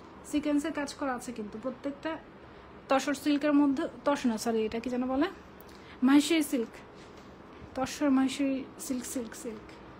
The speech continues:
এটা হচ্ছে স্লিভ, দোপাট্টা, ইয়ে দেখো, প্যান্টের কাপড় দেখা দাও। এটা হচ্ছে ইনার, এগুলো কিন্তু four piece, ইনার plus হচ্ছে, আহ, প্যান্টের কাপড়।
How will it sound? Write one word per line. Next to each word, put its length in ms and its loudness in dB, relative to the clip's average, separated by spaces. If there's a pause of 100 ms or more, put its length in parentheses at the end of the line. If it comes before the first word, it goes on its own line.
(240)
এটা 80 -6
হচ্ছে 140 -6
স্লিভ, 260 2 (1600)
দোপাট্টা, 340 -4
ইয়ে 140 0
দেখো, 300 -8
প্যান্টের 300 -10
কাপড় 280 -14
দেখা 260 -14
দাও। 100 -16 (1160)
এটা 120 -2
হচ্ছে 180 0 (140)
ইনার, 280 8
এগুলো 320 2
কিন্তু 280 0
four 280 2
piece, 220 -4
ইনার 360 6
plus 240 2
হচ্ছে, 280 -4
আহ, 1080 -8
প্যান্টের 280 4
কাপড়। 340 -8